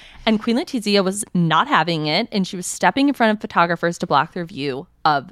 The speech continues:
her daughters because they were obviously minors. I believe they were, like, ten and eight years old.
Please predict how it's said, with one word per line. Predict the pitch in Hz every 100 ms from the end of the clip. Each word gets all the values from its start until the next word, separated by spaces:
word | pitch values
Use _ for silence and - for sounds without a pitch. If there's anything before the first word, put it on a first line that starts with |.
| -
her | 180
daughters | 160 107 76 92 170
because | - 185 160 160
they | - 131
were | 127 - _ _
obviously | - 160 165 175
minors. | 185 214 233 226 214 208
I |
believe | 160 170 160
they | 151
were, | 147
like, | 143 -
ten | - 160
and | 156
eight | 131
years | - 151
old. | 202 220 214